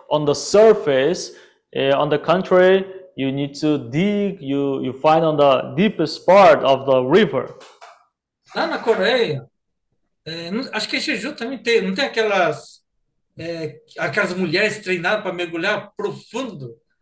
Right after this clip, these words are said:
Speaker 2: pra, pra pegar pérolas, eu acho, né? Não sei como chamar essas mulheres, tem um nome aí, parece.
Speaker 1: Ah, so, if, for example, in Jeju, we have those kind of women,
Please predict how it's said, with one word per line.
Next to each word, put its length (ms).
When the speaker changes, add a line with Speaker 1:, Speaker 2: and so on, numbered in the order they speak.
Speaker 2:
pra, 320
pra 200
pegar 560
pérolas, 480
eu 120
acho, 360
né? 320
Não 100
sei 120
como 160
chamar 240
essas 200
mulheres, 420
tem 100
um 140
nome 280
aí, 240
parece. 420
Speaker 1:
Ah, 200
so, 160
if, 300
for 120
example, 340
in 100
Jeju, 460
we 60
have 220
those 240
kind 220
of 180
women, 460